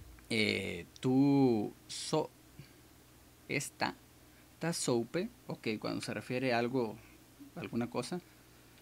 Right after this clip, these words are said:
Eh, ta soupe. Eh,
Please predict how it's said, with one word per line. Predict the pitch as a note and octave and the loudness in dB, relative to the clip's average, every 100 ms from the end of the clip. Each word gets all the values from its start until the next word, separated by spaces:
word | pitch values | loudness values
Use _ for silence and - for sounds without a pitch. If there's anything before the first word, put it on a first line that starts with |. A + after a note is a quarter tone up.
| - - | -20 -18
Eh, | - - | -16 -10
ta | - C#3 D3 D#3+ D3 - - - - - - - - - - - | 0 4 4 2 -2 -14 -20 -20 -20 -20 -20 -20 -20 -20 -16 -10
soupe. | - C#3+ C#3 - A2 A#2+ - - - - - - - - - - - - - - - - - - - - - - - - - - - - - - - - - - - - - - - - - - - | -4 -2 -2 -4 -6 -6 -8 -14 -20 -20 -20 -20 -20 -20 -20 -20 -20 -20 -20 -20 -20 -20 -20 -20 -20 -20 -20 -20 -20 -20 -20 -20 -20 -20 -20 -20 -20 -20 -20 -20 -16 -16 -18 -20 -20 -20 -20 -12 -2
Eh, | B2 C3 C#3 | 0 2 0